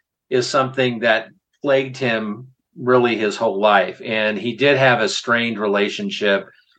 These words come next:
with his daughter. That's kind of the thing that I, as I was doing my research on Val Lewton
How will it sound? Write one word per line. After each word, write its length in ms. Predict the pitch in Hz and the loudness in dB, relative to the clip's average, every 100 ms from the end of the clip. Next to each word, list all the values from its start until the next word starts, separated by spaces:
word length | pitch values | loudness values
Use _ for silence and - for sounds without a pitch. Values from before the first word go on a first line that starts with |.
| - - | -20 -18
with 300 | 107 107 107 | -6 -2 0
his 240 | 104 98 95 | 0 -2 0
daughter. 600 | 98 98 95 90 87 - _ _ - - - - | 2 4 4 0 -6 -10 _ _ -20 -20 -16 0
That's 280 | 190 214 | 0 0
kind 240 | - - 320 | -4 -4 -2
of 80 | 285 | -2
the 120 | 208 | -2
thing 240 | 208 190 | 0 0
that 120 | 165 | 2
I, 120 | 156 151 | 0 0
as 220 | 151 139 | -2 0
I 120 | 135 | -2
was 200 | 131 117 | -2 -4
doing 220 | 147 175 | -2 0
my 80 | 156 | 0
research 520 | 131 139 139 143 123 | 0 0 -2 -2 -2
on 160 | 127 117 | -2 2
Val 220 | 120 117 | 0 2
Lewton 480 | 120 123 107 107 | 0 -2 -4 -8